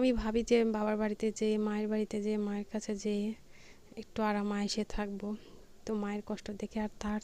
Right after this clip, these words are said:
থাকতে পারি না, মায়ের সাথে একটু সাহায্যই করে নিই। কী করবো বলেন, মা একা মানুষ, কাজে দেখে আর বসে থাকতে পারি না। তো রান্না বান্না শেষ করে আমি আবার ফিল্টারটা ধুয়ে নিচ্ছি। ফিল্টারটা অনেক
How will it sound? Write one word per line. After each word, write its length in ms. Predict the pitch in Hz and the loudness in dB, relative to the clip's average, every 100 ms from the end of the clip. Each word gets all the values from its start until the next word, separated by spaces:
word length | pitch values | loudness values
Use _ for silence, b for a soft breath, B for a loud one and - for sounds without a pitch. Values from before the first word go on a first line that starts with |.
| - | -6
থাকতে 220 | 208 - - | -8 -6 -2
পারি 140 | 202 208 | -2 -2
না, 60 | 208 208 | -2 -4
মায়ের 220 | 196 202 | -4 -2
সাথে 180 | 202 202 214 | -4 -2 -4
একটু 140 | 202 - | -4 -8
সাহায্যই 420 | 196 202 196 226 214 | -6 -6 2 2 2
করে 180 | 208 208 208 | 0 2 2
নিই। 140 | 220 - - - - - - - B B B B B - | 0 -4 -16 -20 -20 -20 -20 -20 B B B B B -8
কী 100 | 220 220 | -6 -2
করবো 200 | 208 208 208 | 0 0 0
বলেন, 200 | 208 220 208 | 0 0 0
মা 100 | 208 208 | 0 -2
একা 160 | 202 214 202 | -2 -2 -2
মানুষ, 260 | 202 233 - - - - - - - - B B B B B B - - | -2 -2 -4 -8 -12 -20 -20 -18 -20 -20 B B B B B B -20 -4
কাজে 220 | 220 202 208 | 0 2 2
দেখে 160 | 214 - | 0 2
আর 80 | 214 202 | 0 0
বসে 180 | 208 - | -6 -4
থাকতে 220 | 220 - 214 | -4 -4 -4
পারি 160 | 202 208 | 0 0
না। 60 | 214 226 B B - - - - - - - - - | 0 -2 B B -18 -18 -18 -20 -20 -20 -18 -18 -2
তো 60 | 240 214 | 2 2
রান্না 220 | 202 208 | 2 0
বান্না 200 | 208 208 208 | 0 0 -2
শেষ 140 | - 208 - | -4 -6 -4
করে 140 | 226 214 | -2 0
আমি 100 | 220 | 0
আবার 120 | 214 220 | -2 -2
ফিল্টারটা 380 | 220 202 226 233 214 | -4 -2 0 0 6
ধুয়ে 140 | 220 226 | 6 6
নিচ্ছি। 280 | 220 - 226 B B B B B - | 6 4 4 B B B B B -16
ফিল্টারটা 600 | - 226 214 220 - - 214 214 | -6 -6 -2 -4 -4 -2 0 2
অনেক 200 | 214 226 | 0 -2